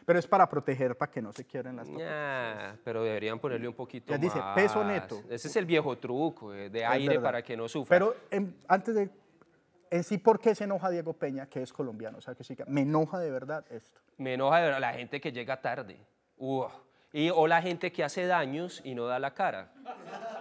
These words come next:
Speaker 2: Por ejemplo, aquí teníamos, teníamos un India
Speaker 1: India
Speaker 2: Carolina,
Speaker 1: Carolina.
Speaker 2: un premio que nos ganamos, alguien lo quebró y lo dejó aquí tirado y no dio la cara.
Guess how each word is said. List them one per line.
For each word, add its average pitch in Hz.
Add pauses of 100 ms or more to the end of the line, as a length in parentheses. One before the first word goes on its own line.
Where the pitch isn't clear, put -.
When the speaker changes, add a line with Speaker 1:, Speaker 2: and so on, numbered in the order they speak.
(180)
Speaker 2:
Por 135
ejemplo, 139
aquí 170
teníamos, 175 (960)
teníamos 165
un 180
India 190
Speaker 1:
India 185
Speaker 2:
Carolina, 202
Speaker 1:
Carolina. 196
Speaker 2:
un 160
premio 180
que 190
nos 180
ganamos, 170 (280)
alguien 127
lo 170
quebró 175
y 165
lo 139
dejó 117
aquí 113
tirado 131
y 110
no 107
dio 104
la 107
cara. -